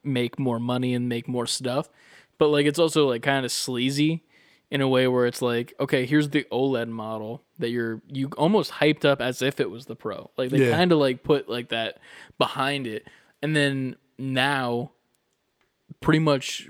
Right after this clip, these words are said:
Speaker 1: showing that you're lying to the consumers, even though, like, there's no reason to. Like, "Yeah, we're working on that, but it's not gonna be ready for a while. This is a better version of what you have." Like, wha-, if, if people did that, well, that'd be, uh,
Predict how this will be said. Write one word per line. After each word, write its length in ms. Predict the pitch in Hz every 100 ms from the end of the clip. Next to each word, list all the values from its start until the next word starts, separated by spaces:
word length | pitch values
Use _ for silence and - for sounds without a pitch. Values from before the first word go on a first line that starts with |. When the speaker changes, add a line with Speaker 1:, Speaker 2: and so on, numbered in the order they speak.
| - -
Speaker 1:
showing 420 | - 156 139 135
that 160 | 131 -
you're 100 | 120
lying 680 | 110 110 113 113 - 117 - _ _ -
to 120 | 143
the 160 | 110 135
consumers, 720 | - 127 135 123 113 110 127
even 220 | 156 151
though, 140 | 147
like, 260 | 135 123 110
there's 160 | 143 151
no 140 | 147
reason 340 | 127 135 139
to. 100 | 123 120
Like, 180 | 135
"Yeah, 120 | 165 165
we're 100 | 123
working 320 | 135 175 151
on 180 | 123 120
that, 180 | 123 131
but 100 | 131
it's 100 | -
not 140 | 135
gonna 120 | 135 131
be 60 |
ready 180 | 123 143
for 160 | 135 120
a 60 |
while. 420 | 117 143 127 120 - - - -
This 120 | -
is 100 | 240
a 60 | 151
better 280 | 139 143 147
version 280 | 143 147 147
of 80 | 143
what 140 | 143
you 140 | 147
have." 280 | 131 139 117
Like, 140 | 127 135
wha-, 140 | 139 160
if, 160 | 160
if 80 | 156
people 300 | 208 247 285
did 280 | 185 170 156
that, 360 | 127 143 185 - - _ _ _ _ _ _ -
well, 80 | 139
that'd 160 | 165
be, 200 | 202 180 -
uh, 160 | 127